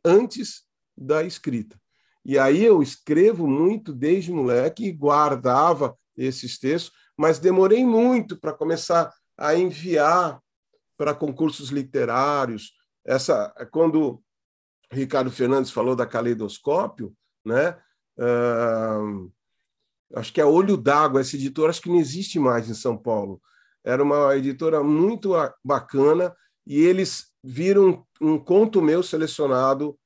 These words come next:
num concurso e me convidaram pra participar da coletânea em dois mil e dois. Mas, é, assim, e-,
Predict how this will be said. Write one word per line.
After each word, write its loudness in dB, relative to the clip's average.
num -2
concurso -2
e -4
me 0
convidaram -2
pra -8
participar -6
da -6
coletânea 0
em -2
dois -6
mil -2
e -2
dois. 0
Mas, -2
é, 2
assim, -2
e-, -4